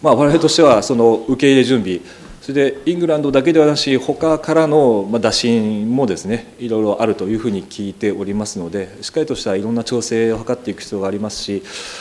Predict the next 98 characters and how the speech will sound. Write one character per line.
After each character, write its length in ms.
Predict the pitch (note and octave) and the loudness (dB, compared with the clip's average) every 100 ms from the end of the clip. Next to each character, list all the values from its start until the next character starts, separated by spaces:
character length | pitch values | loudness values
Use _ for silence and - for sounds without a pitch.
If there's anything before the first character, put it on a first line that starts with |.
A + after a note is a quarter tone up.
| - | -16
そ 120 | - D#3 | -8 -2
こ 120 | E3 | 2
は、 320 | C#3 F2 - - | 2 2 -2 -6
あ 100 | A#2+ | -2
の、 340 | A2+ A2 G2+ - - | 0 0 -2 -8 -4
ま 80 | C3+ | 0
あ、 20 | |
イ 100 | D#3 | 2
ン 40 | E3 | 4
グ 80 | |
ラ 80 | B2 | 4
ン 40 | A2 | 4
ド 80 | |
が 140 | A#2+ A2 | 4 2
は-、 400 | - - A#2 G2 | -2 -2 -2 -2
早 200 | A2+ A#2+ | 0 2
め 120 | A#2+ | 4
に 180 | B2 A#2 | 2 2
い 20 | |
ろ 80 | A2+ | 0
ん 60 | A#2 | 0
な 120 | A2+ | 2
申 120 | A#2 | 0
し 120 | - | 0
出 100 | A2+ | 0
を 60 | A2 | 0
い 60 | G#2+ | 2
た 80 | |
だ 60 | A2+ | 0
い 60 | A2 | 0
て 60 | |
お 60 | A#2 | 0
り 80 | A#2+ | 0
ま 120 | B2+ | -2
す 120 | - | -4
の 160 | F#2 E2+ | -8 0
で、 260 | A2 G#2 - | 0 0 -2
え 200 | A2 G#2 G#2 | -4 -2 -4
ー、 20 | |
そ 160 | - | -6
こ 480 | - A#2 G#2+ G2+ A2+ | -4 0 0 0 0
を 20 | |
受 180 | G#2+ A2 | 0 -2
け 80 | A2+ | -2
止 40 | |
め 80 | A#2 | -2
つ 120 | A#2 B2+ | -4 -8
つ 120 | A2+ | -4
も 140 | A2+ | -4
で 100 | E2+ | -4
す 80 | - | -10
ね、 160 | G2+ - - - - | -10 -10 -18 -20 -14
ま 40 | C3 | -8
あ、 40 | |
早 180 | D#3 D3 | -4 -4
く 320 | A2+ G#2 G#2 | -2 -4 -4
そ 160 | - G#2 | -8 -4
の 160 | G2 | -4
日 200 | G2+ A2 | -4 -6
程 280 | - A2 A2 | -4 0 2
で 80 | A2 | 0
あ 60 | |
っ 20 | A2 | -2
た 200 | - F#2 | -2 -4
り、 300 | E2+ E2 G#2+ | -4 -10 -10
あ 60 | |
の、 80 | F#2+ | -10
方 180 | F#2 G#2 | -4 -4
向 220 | - G#2+ | -2 -2
を 40 | A2 | -2
決 240 | - G#2+ | -4 -6
定 100 | A2 | -2
を 60 | G2+ | -4
し 80 | - | -2
て 60 | |
ほ 60 | G#2 | -4
し 180 | - G#2 | -4 -4
い 20 | |
と 140 | F#3 | -2
い 60 | G3+ | -2
う 40 | |
こ 80 | G3+ | -2
と 100 | G3 | 0
は、 120 | E3 | 0
今 160 | - - | 0 -2
回 220 | F#2 E2+ - | -2 -6 -8
ま 80 | G2 | -10
た 140 | F2+ | -8
お 80 | - | -10
伝 220 | - F#2 | -10 -8
え 40 | |
を 60 | E2+ | -8
し 100 | - | -8
て 60 | E2 | -10
お 60 | |
り 60 | D#2 | -14
ま 100 | D2+ | -14
す。 220 | - | -14